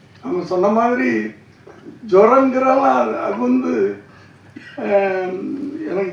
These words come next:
ஜுரம் வந்தே ப-, இத்த-, இத்தனை வருஷத்துல ஜுரம்னு வந்ததே கிடையாது.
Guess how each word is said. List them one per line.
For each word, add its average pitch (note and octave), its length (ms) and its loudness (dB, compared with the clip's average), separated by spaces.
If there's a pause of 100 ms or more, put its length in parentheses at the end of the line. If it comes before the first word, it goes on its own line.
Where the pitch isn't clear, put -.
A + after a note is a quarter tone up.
ஜுரம் A3 280 2
வந்தே B3+ 200 0 (160)
ப-, F#3 180 -2 (1000)
இத்த-, F3+ 340 -6
இத்தனை E3+ 260 -10
வருஷத்துல G#3+ 420 -4 (140)
ஜுரம்னு G#3+ 440 0
வந்ததே G3 340 4
கிடையாது. D#3+ 420 -4